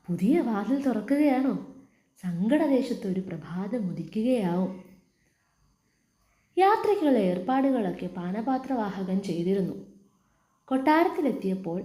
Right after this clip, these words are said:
പാനപാത്രവാഹകന്റെ ഒരു അസിസ്റ്റന്റ് വന്ന് വിളിച്ചുകൊണ്ട് പോയി. കൊട്ടാരം കണ്ട് യോസഫ് അമ്പരന്നു. ജീവിതത്തിൽ സ്വപ്നം കണ്ടിട്ടില്ലാത്ത കാഴ്ചകൾ. ഇവിടെ ഒരു അടുക്കള പണി കിട്ടിയാലും മതിയായിരുന്നു. പാനപാത്രവാഹകന്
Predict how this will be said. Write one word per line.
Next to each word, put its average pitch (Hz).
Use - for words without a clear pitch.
പാനപാത്രവാഹകന്റെ 240
ഒരു 185
അസിസ്റ്റന്റ് 285
വന്ന് 190
വിളിച്ചുകൊണ്ട് 196
പോയി. -
കൊട്ടാരം 370
കണ്ട് 220
യോസഫ് 185
അമ്പരന്നു. 185
ജീവിതത്തിൽ 220
സ്വപ്നം 196
കണ്ടിട്ടില്ലാത്ത 233
കാഴ്ചകൾ. 185
ഇവിടെ 330
ഒരു 208
അടുക്കള 170
പണി 247
കിട്ടിയാലും 190
മതിയായിരുന്നു. 175
പാനപാത്രവാഹകന് 220